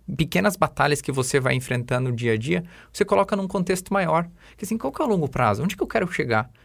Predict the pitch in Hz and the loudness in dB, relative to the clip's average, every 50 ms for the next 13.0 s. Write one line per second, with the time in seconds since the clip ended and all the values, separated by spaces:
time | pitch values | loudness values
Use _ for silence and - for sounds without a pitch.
0 | _ _ - 294 320 311 302 277 262 269 262 254 - - - - 247 240 - - | _ _ -8 -6 -4 -4 -4 -2 -2 -2 -4 -4 -4 -6 -4 -4 -6 -6 -6 -6
1 | - 240 208 202 202 220 - - 165 156 135 135 131 113 117 110 104 107 - - | -4 0 2 4 2 2 2 0 -2 -2 0 0 -2 0 -2 -4 -4 -6 -8 -18
2 | _ - - - - _ - 170 190 190 170 180 196 220 233 226 233 220 - - | _ -20 -20 -20 -20 _ 0 2 2 2 2 4 4 4 4 4 0 -2 -4 -8
3 | - - - _ - 175 185 165 143 151 190 208 - - 185 185 185 - - 175 | -18 -20 -14 _ 2 4 4 4 4 2 0 2 2 2 2 2 2 0 -2 0
4 | 185 214 185 170 156 135 - 127 113 110 123 107 104 107 107 107 - - _ _ | 0 2 4 4 4 4 2 -2 -2 0 0 0 0 -2 -4 -6 -10 -20 _ _
5 | - - 123 151 151 - 170 127 123 127 135 160 180 180 170 147 117 104 104 - | -2 2 2 2 2 2 2 2 4 4 4 4 4 4 2 0 -2 -4 -6 -10
6 | _ - - - - - - - - _ - - - - - 143 143 170 190 190 | _ -20 -20 -20 -20 -20 -20 -20 -14 _ -8 -8 -6 2 4 6 6 6 4 2
7 | 185 - - 104 101 107 - _ - - 143 165 185 185 170 156 156 - 143 156 | 0 -4 -6 -6 -6 -8 -10 _ -2 0 2 4 4 4 4 2 -2 -8 -10 -6
8 | 175 135 131 147 160 160 147 139 131 131 131 135 131 131 - - 127 127 123 120 | -2 2 4 4 4 4 2 0 -2 -2 0 0 0 -2 -2 -2 -2 -2 -2 -2
9 | 120 120 - 123 117 120 120 113 117 127 131 135 135 127 123 117 - 127 117 113 | -2 -4 -4 -2 0 0 0 2 2 0 0 0 0 -2 -2 -2 0 -2 -2 -2
10 | - - 165 175 180 - - - - - - 156 160 170 156 175 175 175 160 147 | -2 -2 -2 -2 -2 -4 -8 -18 -20 -6 -2 2 2 4 4 4 2 2 0 0
11 | 160 165 170 175 - - 143 143 143 156 151 - - 143 143 139 - 151 139 131 | -2 0 -2 -2 -2 0 0 0 0 0 0 0 0 -2 -2 -2 -2 -4 -4 -4
12 | 131 - 127 123 127 127 - 127 123 123 127 - - - - 123 120 117 120 | -4 -4 -4 -4 -4 -4 -6 -4 -4 -4 -6 -8 -14 -10 -6 -4 -4 -4 -6